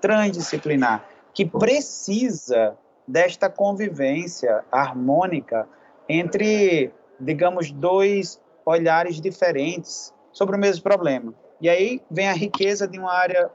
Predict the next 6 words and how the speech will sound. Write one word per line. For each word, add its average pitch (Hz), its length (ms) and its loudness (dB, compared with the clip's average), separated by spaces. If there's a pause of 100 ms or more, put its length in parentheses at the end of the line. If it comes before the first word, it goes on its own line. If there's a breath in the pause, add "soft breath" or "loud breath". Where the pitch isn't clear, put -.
multidisciplinar. 175 1080 0 (280)
Enquanto 165 440 -2
um, 165 280 0
um, 165 320 0
um 151 280 -4
engenheiro, 147 800 2